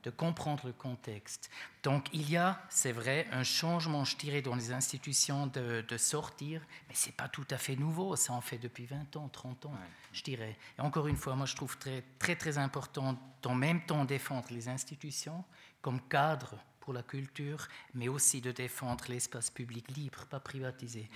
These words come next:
Speaker 1: Ça, c'est un autre sujet qui, qui m'est très cher.
Speaker 2: Mhm.
Speaker 1: Voilà donc, on est dans, dans des contradictions là.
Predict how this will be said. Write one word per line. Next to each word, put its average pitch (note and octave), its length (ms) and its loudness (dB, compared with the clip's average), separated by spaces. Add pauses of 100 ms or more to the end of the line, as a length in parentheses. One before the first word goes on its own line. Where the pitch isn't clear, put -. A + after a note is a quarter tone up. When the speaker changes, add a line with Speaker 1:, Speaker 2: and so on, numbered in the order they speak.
(140)
Speaker 1:
Ça, C3 160 -2
c'est B2 160 2
un B2+ 80 0
autre C3 220 -2
sujet B2+ 380 -2
qui, A2+ 260 -10
qui A2+ 160 -12
m'est A2+ 100 -6
très - 180 -10
cher. A#2+ 240 -8 (380)
Speaker 2:
Mhm. G2 100 -10
Speaker 1:
Voilà B2+ 220 -2
donc, G#2 340 -14 (400)
on C3+ 80 -4
est B2 60 -2
dans, B2 140 -4 (260)
dans C3+ 100 -4
des B2 120 -4
contradictions C3 760 -6
là. A2+ 140 -10